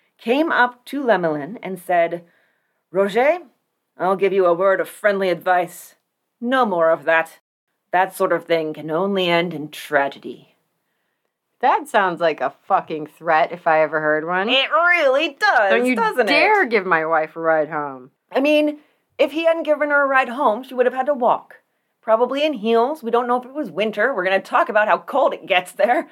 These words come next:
Speaker 1: It, <sighs> just, mm,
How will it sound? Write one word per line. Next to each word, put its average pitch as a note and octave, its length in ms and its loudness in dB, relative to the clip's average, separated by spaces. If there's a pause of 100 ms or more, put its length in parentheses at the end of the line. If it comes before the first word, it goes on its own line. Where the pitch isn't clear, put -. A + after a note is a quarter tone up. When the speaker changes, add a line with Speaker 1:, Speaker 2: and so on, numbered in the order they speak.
(380)
Speaker 1:
It, C4+ 200 -4 (640)
<sighs> - 800 -8
just, - 220 -16 (340)
mm, F3+ 720 -2